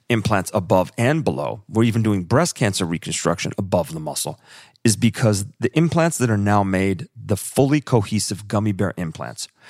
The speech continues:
number one, have minimal rippling or a lot less than they did before.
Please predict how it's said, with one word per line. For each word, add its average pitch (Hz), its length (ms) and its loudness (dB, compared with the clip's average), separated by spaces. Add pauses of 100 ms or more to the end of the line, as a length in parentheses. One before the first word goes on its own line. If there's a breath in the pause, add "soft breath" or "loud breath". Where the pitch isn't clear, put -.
(240 loud breath)
number 107 240 2
one, 143 440 2 (140)
have 92 240 -6
minimal 120 440 4
rippling 104 520 0
or 92 80 -6
a 85 60 -4
lot 98 300 0
less 92 240 0
than 87 180 -2
they 82 80 0
did 76 240 -4
before. 65 460 -8